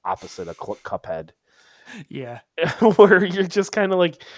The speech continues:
Speaker 1: if you just wanna drive, it's not even a racing game. It's just, like, a driving game where you're just driving around the world and just having a nice time. It, well, it's probably my favorite podcast game of the generation.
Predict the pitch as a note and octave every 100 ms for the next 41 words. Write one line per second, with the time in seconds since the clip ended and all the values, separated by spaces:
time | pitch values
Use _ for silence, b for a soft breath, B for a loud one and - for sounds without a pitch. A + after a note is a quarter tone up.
0 | B B B _ _ F3 - A3+ C#4+ C4+
1 | C4 A3+ E3 B2+ B2 B2+ C#3+ F3 - C#4
2 | E4 A3+ C#3+ A2 D3+ - F#2+ F2 F2+ F#2
3 | - E3+ - F3+ - C3 - - - C#3
4 | B2 G#2 F#2+ F#2 G2 A2 G#2+ G#2 - -
5 | F#2+ A#2 B2 A#2+ A#2+ A#2 G2+ G2 A2+ A#2
6 | G#2+ G2 - A2+ A2 G2 G2 G#2 _ F#2+
7 | F#2+ G#2 A2 A#2 B B B B C3 D#3
8 | - E3 D#3+ - E3 - - E3+ F#3+ D#3
9 | C#3 A#2 G2+ A2+ F#2+ - F2 F#2+ - F2+
10 | D#2+ - E2+ E2 D#2+ E2+ F2 D#2 D#2 -
11 | D2+